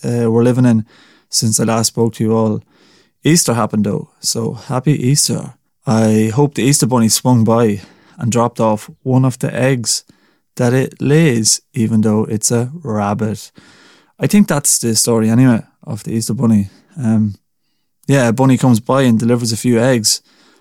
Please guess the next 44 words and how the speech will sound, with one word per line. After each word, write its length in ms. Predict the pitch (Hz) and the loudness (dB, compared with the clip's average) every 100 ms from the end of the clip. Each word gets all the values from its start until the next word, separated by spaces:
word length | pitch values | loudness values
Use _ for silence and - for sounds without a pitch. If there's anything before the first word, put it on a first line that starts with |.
| _ | _
I 140 | - | 0
never 220 | 151 156 | 2 4
really 300 | 156 139 120 - _ _ _ _ | 4 2 0 -4 _ _ _ _
bothered 320 | 123 120 120 | -4 0 0
to 40 | - | -2
find 300 | - 113 110 | -2 0 2
out 160 | 107 | -2
too 160 | - 110 | -4 -4
much 200 | 110 107 | -2 -2
about 220 | 117 110 | -2 -2
it. 160 | 101 - - _ _ _ - | -4 -10 -20 _ _ _ -4
Like, 260 | 123 - _ _ _ _ _ _ _ _ | -4 -4 _ _ _ _ _ _ _ _
the 100 | 143 | 0
Easter 200 | 170 180 | 2 2
bunny 220 | 165 165 | 2 2
seems 360 | 135 147 135 123 | 2 4 2 2
to 60 | 110 | 0
be 120 | 113 | -2
far 340 | - 123 123 | -2 -2 0
more 180 | 131 120 | 2 0
popular 600 | 110 123 123 117 85 - _ _ _ _ _ - | 0 -2 -2 -6 -8 -10 _ _ _ _ _ -6
in 100 | 120 | 0
Ireland 380 | 120 120 110 107 | 2 4 4 4
now 360 | 117 120 110 - - _ _ _ _ - | 4 2 0 -2 -14 _ _ _ _ -6
than 260 | 120 113 110 | 0 2 2
back 260 | 113 110 | 0 -2
when 120 | 120 | 0
I 140 | 123 127 | 2 2
was 120 | 117 | 2
a 60 | 117 | 0
wee 160 | 117 | 2
nipper. 360 | 113 - - - _ _ _ _ _ - | 2 0 -4 -8 _ _ _ _ _ -2
Like, 280 | 123 110 - _ _ | 0 0 -6 _ _
it 80 | 127 | -2
didn't 180 | 147 156 | 2 4
really 140 | 143 | 4
seem 240 | 123 143 123 | 4 2 2
too 140 | 120 | 2
much 200 | 113 120 | 2 0
of 80 | 113 | -2
a 60 | 104 | -2
thing 240 | 120 131 | 0 2
back 220 | 117 104 | 0 -2
then. 240 | 113 104 | -2 -2